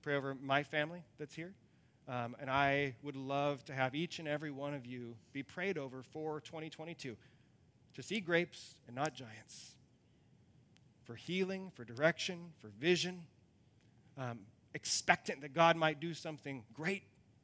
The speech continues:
but also, uh, imparting to you gifts that God wants you to use this coming year. And so would you stand? And again, if you're like, "Whoa, that's not for me," that's, that's fine. You just, uh, if you could just sit and worship and pray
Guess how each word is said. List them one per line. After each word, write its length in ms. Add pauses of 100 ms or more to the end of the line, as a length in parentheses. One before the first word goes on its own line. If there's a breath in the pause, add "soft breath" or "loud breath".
(440)
but 120
also, 580 (300 soft breath)
uh, 160
imparting 540
to 120
you 360 (100)
gifts 340
that 140
God 240
wants 280
you 60
to 80
use 540 (380 soft breath)
this 220 (100)
coming 220
year. 140
And 80
so 80
would 140
you 60
stand? 440 (460 soft breath)
And 80
again, 180
if 100
you're 100
like, 160
"Whoa, 320
that's 200
not 240
for 80
me," 320 (640 soft breath)
that's, 360
that's 220
fine. 220 (640)
You 140
just, 220
uh, 240
if 100
you 80
could 100
just 360
sit 280
and 100
worship 420
and 120
pray 420